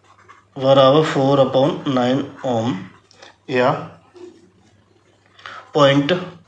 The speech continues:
फ़ोर फ़ोर ओम। आरटीएच की value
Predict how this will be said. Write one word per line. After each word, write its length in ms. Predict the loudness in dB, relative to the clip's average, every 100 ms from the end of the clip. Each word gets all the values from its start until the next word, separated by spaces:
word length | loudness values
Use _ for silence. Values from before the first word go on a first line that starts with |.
| _ _ _ _ _ _ _ -20 -20 -20 -20 -20 -12
फ़ोर 320 | -4 -2 -2
फ़ोर 340 | -2 0 0 -4 -14 -20 -20 _ _ _ _ _ _ -20 -20 _ _ -20 -20 -8
ओम। 200 | -6 -6 -8 -18 -20 -20 -20 -20 -20 -20 _ _ -20 -16 -14 -16 -20 -20 -8 0
आरटीएच 500 | 0 2 2 2 2
की 100 | 2
value 240 | 2 2